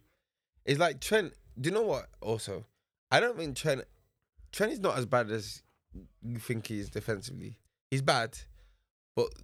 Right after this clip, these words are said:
guess what happens? When you start showing chinks in your armor, people start highlighting your mistakes more and more and more. And therefore, it's even getting worse. And now players are gonna capitalize on it more and more.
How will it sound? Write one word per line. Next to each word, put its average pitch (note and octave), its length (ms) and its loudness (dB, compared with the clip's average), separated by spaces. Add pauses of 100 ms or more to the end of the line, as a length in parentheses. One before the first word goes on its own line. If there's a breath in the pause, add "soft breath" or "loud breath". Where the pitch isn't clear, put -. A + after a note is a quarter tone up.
guess D#3 200 2
what D#3+ 100 0
happens? A2+ 380 -4
When C3+ 340 -2
you G3+ 260 -6
start E3 360 -2
showing A#2+ 240 -2
chinks B2 320 -4
in A#2+ 80 -2
your F2 100 -4
armor, G#2+ 260 -2
people A#2 380 -6
start G#2 280 -2
highlighting G#2+ 640 0
your G2 100 -6
mistakes G2 360 -8
more G2 300 -6
and F2+ 100 -8
more F#2+ 200 -6
and D#2+ 140 -8
more. E2+ 140 -8 (840)
And B2 200 -2
therefore, B2+ 540 0
it's A#2+ 180 -2
even B2 180 -2
getting G#2+ 300 0
worse. A#2 280 0
And A#2 100 -4
now C3+ 120 0
players B2+ 320 2
are A#2 40 -4
gonna A#2+ 180 -4
capitalize A2 560 0
on G#2 100 -6
it F#2 120 -6
more A2+ 380 -2
and A2 100 -2
more. A2 160 -4